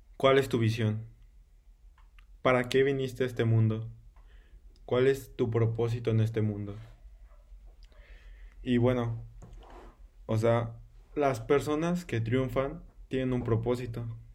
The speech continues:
y por eso te lo digo, porque yo quiero que tú triunfes, quiero que tú seas un ganador.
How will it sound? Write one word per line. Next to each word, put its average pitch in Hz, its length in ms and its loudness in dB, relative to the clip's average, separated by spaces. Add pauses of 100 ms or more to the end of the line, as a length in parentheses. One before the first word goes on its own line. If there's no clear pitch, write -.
(120)
y 127 80 -2
por 123 220 4
eso 135 100 -4
te - 80 -2
lo 107 140 4
digo, 113 280 2 (1040)
porque 120 320 2
yo 135 340 2 (680)
quiero 127 220 4
que 117 120 -2
tú 120 200 0
triunfes, 120 580 -2 (1080)
quiero 127 260 0
que 120 120 -2
tú 135 480 2
seas 120 380 -2
un 123 100 2
ganador. 107 460 2